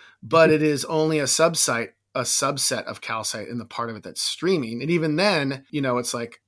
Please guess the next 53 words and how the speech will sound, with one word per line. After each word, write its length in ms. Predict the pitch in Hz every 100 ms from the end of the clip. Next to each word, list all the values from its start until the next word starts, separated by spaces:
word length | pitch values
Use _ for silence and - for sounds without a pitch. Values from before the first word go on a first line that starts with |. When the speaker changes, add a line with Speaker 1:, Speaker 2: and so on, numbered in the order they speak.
| _
Speaker 1:
the 160 | 131 131
best, 380 | 143 143 143 135
of, 180 | 123
most 220 | 143 131 117
authoritative 500 | - 120 120 107 101
source 260 | 110 98
is 100 | 104
really 200 | 113 104 101 -
the 80 |
Flink 260 | 95 98 76
docs, 320 | - - -
'cause 300 | - 127 - _
the 100 | 143
implementation 720 | 147 147 139 123 135 131 -
of 60 | 101
the 80 | -
Calcite 400 | 110 101 101 87 _ _ -
S 100 | -
Q 120 | 113
L 100 | 110
can 200 | 117 120 104
be 120 | 110
different, 440 | 104 - 107 - _
bi-, 240 | 127 127 -
you 80 | 131
know, 80 | 90
based 260 | 117 101 95
on 60 |
the 80 | 92
fact 240 | - 87
that 60 | 98
it's 160 | 92 - _ _
being 140 | 107
implemented 340 | 95 104 95 85
in 60 |
Flink, 340 | - 123 98 -
not 240 | 98 - -
in, 300 | 92 90 - _ _ _ _ _ _ _
like, 220 | 92 - _
you 80 | 87
know, 40 |
some 180 | - 92
other 120 | 87
system. 360 | - - - -
So 260 | - 92 _ _ _ _ _ -
Speaker 2:
Okay. 300 | 427 302 208 _ _
Speaker 1:
that's, 240 | 147 147 -
Speaker 2:
Yeah. 100 | -
Speaker 1:
that's 260 | 131 127 127
a 40 |
good 220 | 123 104
question. 320 | - 104 - 120
Yeah. 160 | 110